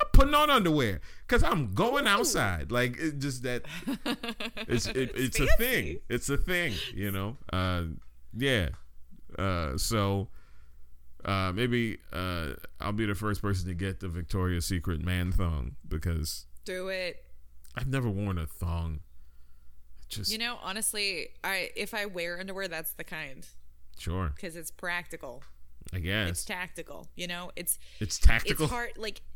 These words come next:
Speaker 2: it's tactical 'cause, like, so many other types of underwear, I'm like, "Ugh, it's gonna, like, ride up my butt." But with a thong, it's like, it's already
Speaker 1: It's
Speaker 2: there.
Speaker 1: already there,
Speaker 2: It's
Speaker 1: yeah.
Speaker 2: not going anywhere else.
Speaker 1: You, you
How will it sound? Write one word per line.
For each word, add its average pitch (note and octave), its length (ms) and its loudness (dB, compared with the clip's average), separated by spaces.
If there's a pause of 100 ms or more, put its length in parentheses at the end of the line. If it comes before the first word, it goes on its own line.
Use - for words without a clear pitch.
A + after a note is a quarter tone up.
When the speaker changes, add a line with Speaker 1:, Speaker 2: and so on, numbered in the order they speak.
(360)
Speaker 2:
it's C#4 180 -2
tactical F#4 500 -4
'cause, A#3+ 160 -6
like, D4+ 180 -4
so C#4+ 180 -2
many D4 160 -4
other C4+ 120 -4
types C4 200 -6
of A3 80 -6
underwear, A3+ 220 -6
I'm G#3+ 60 -6
like, G3+ 240 -4
"Ugh, G#3 260 -6
it's G#3+ 180 -8
gonna, G#3+ 200 -6
like, G3 240 -6
ride F3 320 -4
up F#3 120 -8
my F#3 120 -6
butt." F3 260 -4
But E3 80 -6
with E3+ 120 -6
a F3+ 60 -8
thong, A#3+ 300 -4
it's F#3+ 80 -8
like, F3 100 -8
it's - 100 -8
already F3+ 220 -4
Speaker 1:
It's A#3 80 -2
Speaker 2:
there. F#3 100 0
Speaker 1:
already E2 180 -4
there, D2+ 180 -4
Speaker 2:
It's D#2 80 -6
Speaker 1:
yeah. D#2+ 80 -4
Speaker 2:
not - 80 -8
going E3 160 -8
anywhere F#3+ 260 -6
else. C#3+ 180 -10
Speaker 1:
You, F2 120 -2
you F2 180 -2